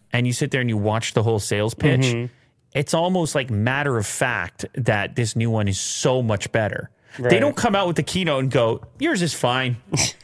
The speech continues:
Speaker 2: Made some minor improvements.
Speaker 1: "Yours is fine." Like, car companies
Speaker 2: Yeah,
Speaker 1: don't do it.
Speaker 2: yeah.
Speaker 1: Like, the whole
Speaker 2: Yeah, I
Speaker 1: premise
Speaker 2: get
Speaker 1: of this
Speaker 2: it.
Speaker 1: thing continuously moving
Speaker 2: We gotta make money, right? You gotta make a couple trillion dollars.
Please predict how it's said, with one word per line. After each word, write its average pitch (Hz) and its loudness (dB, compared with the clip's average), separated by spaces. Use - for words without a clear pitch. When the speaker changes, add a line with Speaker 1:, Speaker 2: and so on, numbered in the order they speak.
Speaker 2:
Made 185 4
some 180 0
minor 135 4
improvements. 131 -4
Speaker 1:
"Yours 262 2
is 226 0
fine." 143 0
Like, 139 -2
car 160 0
companies 165 2
Speaker 2:
Yeah, 131 4
Speaker 1:
don't 156 2
do 165 2
it. 170 2
Speaker 2:
yeah. 175 0
Speaker 1:
Like, 165 0
the 180 2
whole 220 0
Speaker 2:
Yeah, 214 -2
I - -6
Speaker 1:
premise 160 2
Speaker 2:
get 120 2
Speaker 1:
of 147 2
this 156 2
Speaker 2:
it. - -14
Speaker 1:
thing 160 0
continuously 180 0
moving 143 0
Speaker 2:
We 151 -4
gotta 190 2
make 220 -2
money, 240 0
right? 135 0
You - -12
gotta 147 4
make 165 2
a 160 -4
couple 170 0
trillion 135 0
dollars. 180 -2